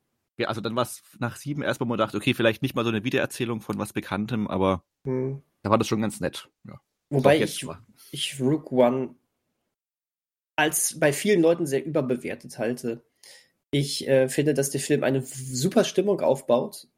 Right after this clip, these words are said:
Speaker 2: ähm, und, äh, tolle Bilder hat und so, und so weiter und so weiter, aber er, er f-, ich find den zu unterkühlt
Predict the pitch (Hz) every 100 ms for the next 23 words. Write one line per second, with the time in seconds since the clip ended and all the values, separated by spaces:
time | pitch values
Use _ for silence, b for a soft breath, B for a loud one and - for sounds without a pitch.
0 | _ 151 139 135 131 127 131 131 b b
1 | b _ - 135 135 135 - - 123 -
2 | 127 123 185 185 165 170 151 139 151 147
3 | 135 - 120 117 147 143 127 120 160 170
4 | - 143 - - 139 123 135 - - -
5 | - 101 - 160 151 156 - 165 151 147
6 | 139 - 131 117 -